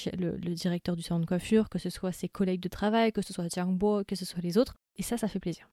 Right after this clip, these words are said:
Ensuite, par rapport aux scènes, alors voilà, comme je vous ai dit, j'ai trouvé qu'il y avait des scènes où ça me semblait un petit peu bizarre la manière dont ça a été cuté. Euh, il y a deux moments. Un moment, c'est le moment où Tillian, il fait venir la fille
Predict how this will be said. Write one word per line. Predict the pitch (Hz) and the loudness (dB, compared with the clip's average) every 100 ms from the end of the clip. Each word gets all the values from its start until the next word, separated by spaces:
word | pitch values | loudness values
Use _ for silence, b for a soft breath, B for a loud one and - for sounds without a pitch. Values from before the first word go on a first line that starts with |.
| _ _ - | _ _ 2
Ensuite, | 269 - 330 - | 4 4 0 4
par | 208 | 4
rapport | 196 196 269 | 4 6 8
aux | 220 | 8
scènes, | - 190 180 | 6 2 4
alors | 175 180 | 4 6
voilà, | 185 160 | 4 4
comme | 233 | 2
je | 247 | 4
vous | 254 226 | 4 2
ai | |
dit, | 202 254 285 | 2 6 6
j'ai | 240 | 6
trouvé | - 202 240 | 4 4 2
qu'il | - | 4
y | 190 | 4
avait | 185 | 4
des | 175 | 2
scènes | - 233 226 | 4 6 6
où | 185 202 202 | 6 6 4
ça | 202 | 2
me | 180 | -2
semblait | - 180 226 | 0 2 6
un | 214 | 4
petit | - | 6
peu | 226 | 4
bizarre | 190 180 185 | 4 2 2
la | 170 | 2
manière | 175 180 202 | 0 2 4
dont | 180 | 2
ça | - 170 | 2 0
a | |
été | 170 | -2
cuté. | - 214 - 254 _ 180 | 0 0 2 -2 _ -4
Euh, | 170 | -2
il | |
y | |
a | 165 | 0
deux | 170 | 4
moments. | 262 240 220 240 262 | 6 8 8 8 6
Un | 254 | 4
moment, | 269 254 254 269 | 6 6 4 2
c'est | - - 202 | 0 4 6
le | 214 | 8
moment | 220 220 233 247 - | 8 8 8 4 2
où | 208 196 | 2 2
Tillian, | - - 214 226 247 | 0 2 6 6 8
il | 226 | 6
fait | 196 196 180 | 4 2 2
venir | 170 196 254 233 233 233 226 | 4 6 8 8 8 6 4
la | 190 185 | 2 2
fille | - - 262 233 170 | 0 0 2 4 2